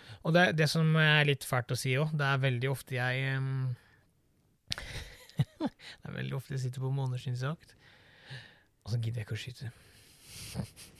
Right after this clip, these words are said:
<laughs> Ja, men så, jeg, jeg, ehm, jeg skyter ikke et tresifra tall med hjort i løpet av en sesong, liksom, men jeg skyter opp mot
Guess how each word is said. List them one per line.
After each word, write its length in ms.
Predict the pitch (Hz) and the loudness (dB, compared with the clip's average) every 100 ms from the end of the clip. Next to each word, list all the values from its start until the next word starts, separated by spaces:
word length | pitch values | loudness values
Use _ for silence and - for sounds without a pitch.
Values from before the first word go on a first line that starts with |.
| - _ _ _ _ | -20 _ _ _ _
<laughs> 100 | 339 339 _ 156 - - _ _ _ _ - - | -4 -4 _ -20 -20 -20 _ _ _ _ -20 -2
Ja, 100 | - | 4
men 160 | 269 359 | 6 8
så, 80 | 339 - - | 6 4 2
jeg, 260 | 240 226 | 8 8
jeg, 260 | - 196 196 | 8 6 6
ehm, 320 | 185 190 185 170 - _ - 123 _ | 8 8 6 4 -2 _ -18 -18 _
jeg 260 | - 160 156 | 6 6 8
skyter 300 | 139 123 127 | 4 0 -2
ikke 160 | - 143 143 139 139 139 131 - _ _ _ _ _ | 2 4 4 4 4 2 0 -6 _ _ _ _ _
et 320 | - - 139 - | -16 -10 -10 -4
tresifra 540 | 143 123 127 - 127 | -2 0 -2 -4 -6
tall 160 | - 120 | -4 -4
med 560 | 123 123 123 123 123 127 | -2 -2 -2 -2 -2 -2
hjort 260 | 127 123 131 | -2 -2 -2
i 60 | 120 | -4
løpet 220 | 117 123 | -4 -2
av 80 | 123 | -2
en 80 | 120 | -2
sesong, 300 | 127 127 143 | -2 -2 -4
liksom, 300 | 208 370 381 | -2 0 2
men 220 | 190 196 202 196 | 0 -2 -4 -4
jeg 200 | 190 170 | -2 -2
skyter 600 | 165 - 175 175 170 165 - - _ _ _ _ _ - - - - - _ _ _ _ - | -4 -4 -4 -2 -2 -4 -8 -20 _ _ _ _ _ -20 -20 -20 -20 -20 _ _ _ _ 2
opp 180 | - | 2
mot 160 | - | 2